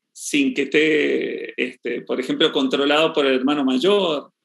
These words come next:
Y todas esas cosas, eh, las fui metiendo en, en la historieta. Eh,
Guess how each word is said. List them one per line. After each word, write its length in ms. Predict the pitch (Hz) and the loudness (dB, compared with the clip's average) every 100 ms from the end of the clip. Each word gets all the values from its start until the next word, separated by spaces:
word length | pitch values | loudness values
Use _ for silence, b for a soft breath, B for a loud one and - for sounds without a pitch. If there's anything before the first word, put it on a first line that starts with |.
| _ _ _ _ _ _ _ | _ _ _ _ _ _ _
Y 180 | - 160 | -12 -4
todas 280 | - 208 226 | 2 2 0
esas 260 | 196 202 196 | -2 -6 -4
cosas, 580 | 208 208 226 226 - - | -4 -4 -4 -4 -6 -4
eh, 720 | 156 135 131 127 - 120 127 - _ - | 0 2 2 0 -4 -6 -10 -16 _ -2
las 220 | 139 131 | -2 2
fui 120 | 165 | 2
metiendo 580 | 180 180 170 180 190 214 | 2 0 -2 -2 -2 -2
en, 520 | - 135 127 123 - - | 0 0 -2 -4 -8 -6
en 140 | 123 | -4
la 60 | 123 | -4
historieta. 760 | - 139 190 170 127 113 - _ _ _ _ _ | -2 0 2 2 -2 -10 -20 _ _ _ _ _
Eh, 680 | 131 123 117 117 113 110 | -4 -2 -4 -8 -12 -14